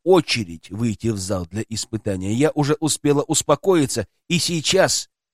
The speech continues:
мне как никогда следовало собраться и проявить весь свой актёрский талант, чтобы Кай ничего не заподозрил. И пусть таланта у меня было не слишком много, зато цель поскорее сбежать придавала сил.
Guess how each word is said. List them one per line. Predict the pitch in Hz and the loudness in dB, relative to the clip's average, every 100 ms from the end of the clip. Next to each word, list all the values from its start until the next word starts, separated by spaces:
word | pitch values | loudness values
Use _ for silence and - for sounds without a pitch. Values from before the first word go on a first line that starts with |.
| _ 120 | _ 0
мне | 156 175 185 | 4 6 4
как | 185 170 | 2 -2
никогда | 156 151 147 151 | 0 -2 2 2
следовало | - 151 139 127 120 | 2 0 0 0 -2
собраться | - 123 135 170 - | -2 0 0 -2 -2
и | 147 147 | -2 0
проявить | 131 131 139 - | 2 2 0 -2
весь | 123 165 - | 0 2 0
свой | - 139 | 2 2
актёрский | - 131 - 123 117 - 107 | 2 -2 0 2 2 -2 -4
талант, | 110 90 76 _ | -4 -4 -10 _
чтобы | - 139 151 - | -2 -2 -2 -2
Кай | 117 87 | -2 -2
ничего | 85 - 92 | -6 -6 -6
не | 87 | -6
заподозрил. | 90 101 110 87 67 - _ _ _ _ _ _ _ _ | -6 -4 -4 -6 -14 -18 _ _ _ _ _ _ _ _
И | 104 | -6
пусть | - 117 110 - _ _ - | -2 -2 -2 -6 _ _ -2
таланта | 117 135 127 117 123 | 2 4 2 0 -6
у | 113 | -4
меня | 120 120 120 | -4 -2 -2
было | 110 110 | -2 -2
не | 117 113 | -2 -4
слишком | - 110 - 113 | -4 -6 -4 -4
много, | 113 131 131 87 | -2 0 -2 -4
зато | 92 113 - 143 - - | -10 -10 -6 -8 -8 -8
цель | - 180 185 104 - _ _ _ _ | -2 2 2 0 -6 _ _ _ _
поскорее | - 135 - 147 151 135 | -2 0 2 2 4 2
сбежать | 117 92 117 120 147 - | 0 -4 -4 0 -2 -4
придавала | 113 110 110 107 | -4 0 0 0
сил. | 101 - 90 | 0 -2 -4